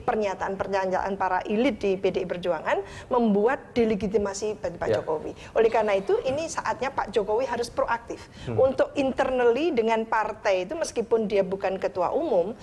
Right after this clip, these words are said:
Speaker 1: bagaimanapun juga harus, gitu ya, mengatakan sesuatu, m-, terus menjaga komunikasi, sinergi, dan sebagainya, meyakinkan kepada P D I Perjuangan, ke-, eh, khususnya di elit-elitnya itu, bahwa dia adalah leading party di K I H.
Speaker 2: Ya.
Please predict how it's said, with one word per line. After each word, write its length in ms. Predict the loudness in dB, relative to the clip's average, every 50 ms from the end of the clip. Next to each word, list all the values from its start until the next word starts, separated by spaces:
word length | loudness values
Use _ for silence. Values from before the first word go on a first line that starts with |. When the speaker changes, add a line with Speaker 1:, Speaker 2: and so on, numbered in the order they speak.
| -16 -12 -4 -2
Speaker 1:
bagaimanapun 680 | 0 2 2 2 0 0 0 0 -2 -2 -2 -2 -2 0 -2
juga 260 | -4 -2 0 0 0 0
harus, 640 | 0 0 0 0 2 2 2 2 2 -2 -6 -10 -12 -4 -2
gitu 240 | 0 2 2 2 0
ya, 80 | 0 -4 -8 -12 -8 -4
mengatakan 540 | -2 0 0 0 0 -2 -4 -4 -4 -4 -2
sesuatu, 720 | -2 -4 -2 -2 -2 -2 -2 -2 -2 -2 -2 -2 -4 -4 -6
m-, 180 | -8 -8 -10 -8
terus 300 | -4 -2 -2 0 0 2
menjaga 400 | 2 4 4 4 4 2 0 0
komunikasi, 720 | -2 -2 -2 -2 -2 -4 -4 -4 -6 -6 -6 -6 -6 -6 -4
sinergi, 720 | -2 0 2 2 2 2 0 -2 -2 0 2 2 2 2 -2 -8 -12 -2 0
dan 160 | 2 2 2 2
sebagainya, 560 | 0 0 0 2 2 2 0 2 0 0 0 0
meyakinkan 880 | 0 2 2 2 0 0 0 2 2 4 4 2 2 0 -4 -4 -6 -6
kepada 320 | -4 -2 0 0 0 0
P 140 | 0 0 0
D 80 | 0 0
I 160 | 0 0 0 -2 -2
Perjuangan, 640 | -2 -2 -2 0 2 2 2 2 0 -2 -2 -2 -2 -2 -4 -6 -12 -18 -18 -6
ke-, 160 | -2 -2 -2 0
eh, 380 | 0 2 2 4 4 2 2 2
khususnya 540 | 0 0 -2 -2 -2 0 0 0 0 0 -2
di 160 | -4 0 2
elit-elitnya 640 | 2 2 2 2 0 -2 -2 -2 -2 -2 0 0 2 0
itu, 180 | 0 2 2 2 2
bahwa 260 | 2 2 2 2 2 0 2
dia 240 | 0 2 2 2
adalah 260 | 2 0 0 0 0 0
leading 300 | 0 2 2 0 0 2
party 320 | 0 0 0 0 -2 -4
di 140 | -4 -2 -2
K 80 | -2 0 0
I 40 | 0 0
H. 40 | 0 0
Speaker 2:
Ya. 80 | -2